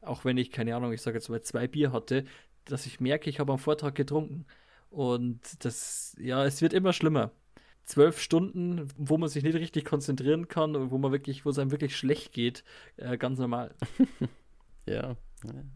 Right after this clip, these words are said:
Speaker 2: Ich hab mal gehört, ab zwanzig beginnt der körperliche Zerfall, also der Abbau eigentlich wieder. Bis zwanzig generiert man den Körper und dann schön langsam nimmt er ab und deswegen wird der Kater dann auch schlimmer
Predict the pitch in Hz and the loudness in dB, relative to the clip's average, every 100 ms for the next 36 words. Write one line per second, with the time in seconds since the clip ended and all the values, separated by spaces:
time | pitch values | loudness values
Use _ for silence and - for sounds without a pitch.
0 | - 110 135 143 120 117 110 - - 104 | -10 2 4 6 4 4 2 -2 -2 0
1 | 104 - 95 - 95 104 110 - - - | 0 0 -4 -4 -4 -2 -2 -4 -6 -6
2 | 95 107 - 107 101 104 - 92 98 104 | -2 0 0 0 0 -4 -4 -2 0 0
3 | 98 92 - - 98 92 - 92 92 98 | 0 0 0 0 2 2 2 -2 -6 -2
4 | 110 110 110 - 101 117 110 - - _ | -2 -2 -6 -4 -4 -2 -6 -10 -18 _
5 | - 104 101 101 131 131 120 120 - 110 | -4 0 0 2 2 2 0 0 -4 -4
6 | 107 107 117 113 104 104 104 104 101 - | 0 2 2 2 2 2 0 0 -2 -8
7 | - - - 107 101 101 - 101 98 98 | -16 -12 -2 0 2 0 0 -2 0 0
8 | 98 - 92 - - 104 101 - 95 - | -2 0 -4 -4 -2 2 2 2 0 2
9 | 95 - 92 87 85 - 101 95 90 | 0 2 -2 0 -4 -4 -2 -2 -2